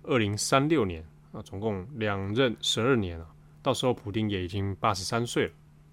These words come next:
那就目前的状况来看，国内似乎对于普丁的政治地位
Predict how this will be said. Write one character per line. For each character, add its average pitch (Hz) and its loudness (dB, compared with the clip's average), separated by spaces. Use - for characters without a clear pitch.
那 127 0
就 156 6
目 175 10
前 107 4
的 107 2
状 120 2
况 107 2
来 80 -8
看， - -2
国 131 6
内 151 10
似 143 2
乎 143 4
对 139 8
于 107 6
普 110 -2
丁 147 4
的 127 4
政 135 2
治 131 4
地 123 2
位 110 4